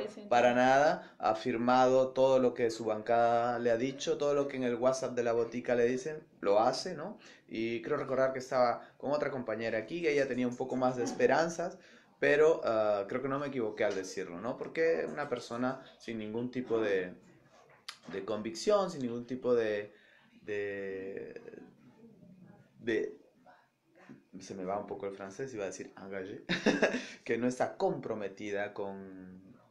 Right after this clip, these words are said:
Speaker 2: con, con este lugar, con su lugar de nacimiento. Entonces, no le hemos visto el pelo, no ha movido ni un dedo para Chancay, ¿no? Entonces,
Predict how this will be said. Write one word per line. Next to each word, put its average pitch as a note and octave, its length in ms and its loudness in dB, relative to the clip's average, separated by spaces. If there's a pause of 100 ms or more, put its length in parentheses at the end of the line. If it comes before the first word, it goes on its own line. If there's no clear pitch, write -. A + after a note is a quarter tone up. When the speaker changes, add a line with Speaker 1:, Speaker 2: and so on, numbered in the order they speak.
(340)
Speaker 2:
con, E2+ 260 -8
con G#2+ 200 -4
este B2+ 240 -4
lugar, G#2 400 0
con A2+ 140 -10
su F#2+ 140 -14
lugar G2+ 240 -2
de G2 60 -6
nacimiento. G#2 600 -12
Entonces, F#3 400 -8 (300)
no A2 140 -8
le G2 80 -6
hemos F2 160 -12
visto F2+ 220 -20
el E2 60 -16
pelo, F#2+ 320 -6
no F#2+ 200 -8
ha F2+ 60 -6
movido F2+ 380 -6
ni F2+ 140 -10
un G2 180 -10
dedo F2+ 300 -4
para E2+ 200 -16
Chancay, - 480 -20
¿no? B2+ 220 -14
Entonces, B2+ 480 -12